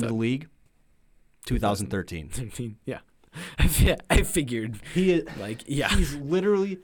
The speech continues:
Speaker 1: he's been the N L home run leader in two thousand fifteen, sixteen, eighteen. Silver Slugger every year since two thousand fifteen.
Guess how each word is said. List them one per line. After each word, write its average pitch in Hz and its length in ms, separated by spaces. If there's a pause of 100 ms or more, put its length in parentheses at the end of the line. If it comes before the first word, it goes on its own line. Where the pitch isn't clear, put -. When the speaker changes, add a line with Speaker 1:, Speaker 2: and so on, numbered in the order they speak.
(340)
Speaker 1:
he's 151 200
been 151 480
the 123 300 (140)
N 170 200
L 180 200
home 156 300
run 139 200
leader 139 260
in 127 80
two 151 120
thousand 123 260
fifteen, 156 500
sixteen, 147 580
eighteen. 120 600 (920)
Silver 160 380
Slugger 139 540
every 131 280
year 127 180
since 123 220
two 131 100
thousand 120 300
fifteen. 110 680